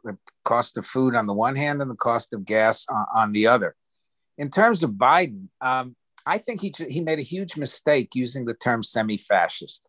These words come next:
Uh, I talk to interesting people up here. Part of this place where I, where I have a place is, is Trump country. And, uh, you know, you talk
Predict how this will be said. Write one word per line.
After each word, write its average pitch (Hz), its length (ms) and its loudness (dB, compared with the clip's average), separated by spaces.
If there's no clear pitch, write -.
Uh, 104 360 6
I 123 200 0
talk 139 320 -4
to 147 80 -6
interesting 131 540 -8
people 139 380 4
up 120 140 4
here. 147 300 2
Part 127 300 2
of 123 40 -6
this 120 240 -8
place 131 360 0
where 120 160 2
I, 117 160 2
where 110 200 -2
I 113 140 4
have 117 160 2
a 120 60 -8
place 123 480 -6
is, 104 260 -8
is 110 220 -4
Trump 151 340 2
country. 151 580 2
And, 104 360 -4
uh, 104 320 6
you 117 140 -6
know, 117 160 2
you 113 180 -4
talk 127 300 -2